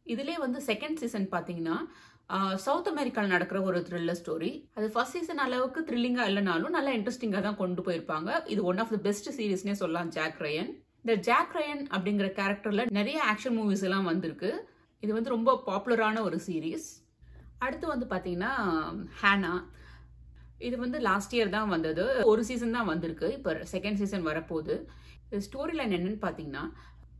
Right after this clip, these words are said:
ஒரு அப்பாவும் பொண்ணும் இருப்பாங்க. அந்த பொண்ணு பேரு தான் வந்து ஹேனா. இவங்க ரெண்டு பேரும் எங்க இருப்பாங்கன்னு பாத்தீங்கன்னா, ஒரு அடர்ந்த காட்டுக்குள்ள வாழ்ந்துட்டு இருப்பாங்க. So, அந்த ஃபாரஸ்ட்லயே தான் இருப்பாங்க. இவங்களுக்கும்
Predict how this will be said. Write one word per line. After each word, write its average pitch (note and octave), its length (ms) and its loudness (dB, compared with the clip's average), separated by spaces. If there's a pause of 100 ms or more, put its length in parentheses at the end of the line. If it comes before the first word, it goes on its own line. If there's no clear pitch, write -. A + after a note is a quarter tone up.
ஒரு G3 160 2
அப்பாவும் B3 580 2
பொண்ணும் G3 340 2
இருப்பாங்க. E3 520 -4 (580)
அந்த G3+ 180 2
பொண்ணு A3+ 260 0
பேரு G3+ 240 6
தான் G#3 160 0
வந்து F3+ 300 -2
ஹேனா. F#3 420 -2 (340)
இவங்க A3+ 180 0
ரெண்டு A#3 180 4
பேரும் C4 180 2
எங்க A3 180 2
இருப்பாங்கன்னு G3+ 480 2
பாத்தீங்கன்னா, E3 240 -2 (100)
ஒரு F#3 160 0
அடர்ந்த B3+ 440 2
காட்டுக்குள்ள A#3 440 0
வாழ்ந்துட்டு F#3 480 2
இருப்பாங்க. D#3+ 440 -4 (240)
So, G#3 160 -4
அந்த F#3 240 0
ஃபாரஸ்ட்லயே A#3 460 4
தான் A#3 160 4
இருப்பாங்க. E3+ 380 -2
இவங்களுக்கும் B3 760 0